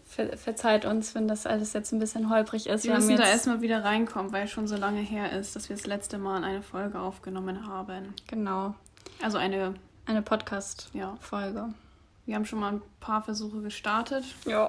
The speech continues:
Speaker 2: Ist nichts geworden.
Speaker 1: <laughs> Nee. Ähm,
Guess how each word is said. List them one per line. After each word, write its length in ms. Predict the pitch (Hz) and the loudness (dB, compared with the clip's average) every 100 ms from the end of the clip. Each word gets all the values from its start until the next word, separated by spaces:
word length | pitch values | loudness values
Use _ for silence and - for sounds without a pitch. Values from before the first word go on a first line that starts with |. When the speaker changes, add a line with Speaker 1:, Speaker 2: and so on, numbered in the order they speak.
| - | 12
Speaker 2:
Ist 300 | 381 - 466 | 12 12 8
nichts 260 | - - | 8 0
geworden. 560 | - 190 185 202 240 247 - - | -6 -4 -4 -4 -6 -6 -4 -2
Speaker 1:
<laughs> 220 | 427 330 | -4 0
Nee. 280 | 240 233 226 - - - - - - - | 4 4 4 -2 -14 -16 -16 -16 -4 6
Ähm, 680 | 233 226 214 214 214 214 | 8 8 8 6 4 2